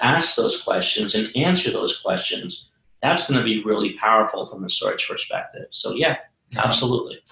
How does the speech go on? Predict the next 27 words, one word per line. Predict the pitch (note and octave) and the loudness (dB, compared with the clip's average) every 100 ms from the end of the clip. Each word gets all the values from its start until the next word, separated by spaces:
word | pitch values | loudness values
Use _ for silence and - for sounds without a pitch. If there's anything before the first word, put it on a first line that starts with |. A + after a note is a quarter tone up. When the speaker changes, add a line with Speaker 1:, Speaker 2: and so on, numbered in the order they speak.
| - - _ - | -20 -20 _ 4
Speaker 2:
All | F#3 | 6
right, | F#3+ C#3 C3 | 8 6 8
one | F3+ | 8
more. | E3 F3+ B2 F#2+ G#2 - | 8 8 8 6 2 0
Uh, | - A#2+ A#2 A#2+ A#2+ A#2 A#2+ A#2 - _ _ _ _ - | 4 6 8 8 8 8 6 2 -8 _ _ _ _ -6
the | |
crackdown | B2+ - F#3+ F3+ E3+ E3 | -2 2 2 4 4 6
on | C3+ G#2+ G2+ | 6 4 6
data | A#2+ C3+ B2+ | 6 8 6
colle-, | - G#2+ | 4 4
this | - - | 4 4
is | F3 | 6
a | C3 | 8
little | A#2+ A2 G#2 | 8 8 8
bit, | G#2+ G#2+ G#2+ | 8 6 4
um, | G#2 G#2 G2+ G#2 - - - - | 4 4 4 2 0 -10 -8 0
a | C3 | 6
little | C#3+ D#3 | 6 8
bit | B2 B2 | 6 6
different. | A#2+ A#2+ A2 | 4 4 4
The | A#2 | 2
crackdown | A#2+ D3+ D#3+ C#3+ B2+ | 4 4 6 6 6
on | A#2+ | 6
data | B2 B2 | 6 6
collection | A#2+ A2 - A2+ | 6 4 4 2
in | G#2 | 4
Europe, | A#2 A2 G2 | 4 6 4